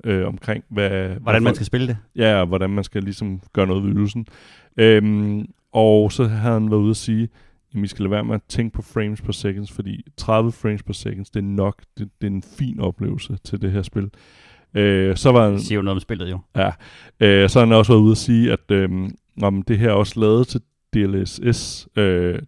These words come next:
Speaker 1: D L S S, øh, så man skal bare lige slå det, øh, til. Der er så lige en ting omkring D L S S. Øh, hvis du sådan, grundformen ikke er, at du kører nok frames per second,
Speaker 2: Mm.
Speaker 1: så hjælper det ikke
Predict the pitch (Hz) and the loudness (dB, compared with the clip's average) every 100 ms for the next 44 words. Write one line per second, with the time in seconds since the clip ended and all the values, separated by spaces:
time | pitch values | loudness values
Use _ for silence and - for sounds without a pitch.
0 | - - - - _ _ - 98 - 113 | -10 -8 -8 -10 _ _ -8 -8 -4 -4
1 | - - _ _ _ _ 110 101 98 98 | -4 -16 _ _ _ _ 0 2 2 0
2 | 92 110 101 101 104 107 120 113 - 110 | -2 -4 -4 -4 -2 0 0 -2 -4 -4
3 | 117 117 _ _ _ _ 107 101 92 - | -2 -6 _ _ _ _ -2 -2 -2 -4
4 | 123 120 _ - _ _ _ - 117 107 | -4 -6 _ -20 _ _ _ 2 2 4
5 | 110 107 110 - 135 - 104 101 98 _ | 2 0 -2 -4 -4 -4 -4 -6 -6 _
6 | _ 113 101 98 - 113 104 - - _ | _ -2 -2 -4 -6 -4 -4 -6 -20 _
7 | _ _ _ 104 98 95 98 98 - - | _ _ _ 4 4 2 0 -2 -4 0
8 | 104 - 101 98 127 139 135 104 98 - | 0 2 -2 4 6 6 6 4 4 -2
9 | 107 - 104 101 - 98 95 - 95 98 | -6 -4 -6 -6 -2 0 0 -2 -4 -6
10 | - 107 107 92 101 110 104 98 98 - | -6 -6 -4 -4 -4 -2 0 0 -2 -2
11 | - 113 | -6 -6